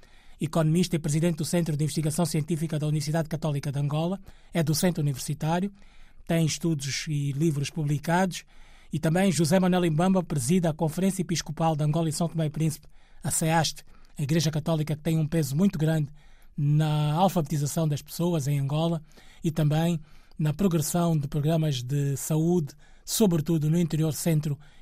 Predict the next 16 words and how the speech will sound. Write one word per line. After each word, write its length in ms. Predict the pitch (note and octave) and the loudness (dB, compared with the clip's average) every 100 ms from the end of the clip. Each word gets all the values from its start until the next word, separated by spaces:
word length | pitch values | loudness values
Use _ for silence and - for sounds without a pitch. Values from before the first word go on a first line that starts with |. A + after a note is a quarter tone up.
| - | -2
e 80 | E3 | 2
norte 400 | E3 D3+ - C#3 | 2 2 -2 -2
do 140 | F3+ | 0
país. 480 | - C#3 - - - - - - - - - - | 0 -6 -6 -14 -16 -20 -20 -20 -20 -20 -12 -4
Os 120 | D3 | 2
dois 360 | G#3 A#3 - - | 6 4 2 -2
convidados, 800 | F#3+ F3 F3 F3+ G3 F#3+ - - | 0 2 4 4 4 0 -12 -8
primeiro 340 | F3+ E3+ G3+ F3+ | 0 4 4 6
Alves 220 | F#3 C#3+ | 4 2
da 100 | D#3 | 0
Rocha, 400 | D3 F3 E3 F3+ - - - - - - | 2 2 0 -4 -6 -20 -20 -20 -20 -8
pergunto 480 | - D#3 G3+ G3+ F#3 | -2 4 6 4 4
a 60 | F3 | 4
Alves 200 | F3+ C3+ | 4 2
da 120 | D#3 | 0
Rocha 600 | D#3 F3+ - F#3 F3+ | 2 0 0 -2 -4